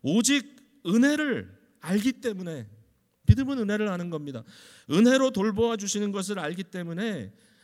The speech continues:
하나님 앞에 겸손하게 서서 지속적으로 주의 은혜를 사모할 뿐만 아니라, "내게 능력 주시는 자 안에서 내가 모든 것을 할 수 있다"라고 하는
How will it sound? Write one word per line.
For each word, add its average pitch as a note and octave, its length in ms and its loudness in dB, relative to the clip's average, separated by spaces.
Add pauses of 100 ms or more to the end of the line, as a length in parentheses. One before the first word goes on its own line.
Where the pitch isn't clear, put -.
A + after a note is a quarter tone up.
(200)
하나님 C4+ 380 -2
앞에 A#3+ 260 -2
겸손하게 C4+ 1000 -4
서서 A#3 460 -10
지속적으로 C#4+ 760 -6
주의 A3+ 280 -2
은혜를 G3 320 -2
사모할 G#3+ 540 -4
뿐만 F#3+ 340 -8
아니라, D#3 560 -6 (640)
"내게 G#3+ 360 0
능력 A3+ 340 0
주시는 G3+ 340 -6
자 F#3 140 -6
안에서 E3+ 260 -4
내가 D#3+ 220 -4
모든 D3 280 -8
것을 D3 220 -8
할 D3 100 -6
수 C#3+ 140 -10
있다"라고 B2 540 -8
하는 D#3 380 -4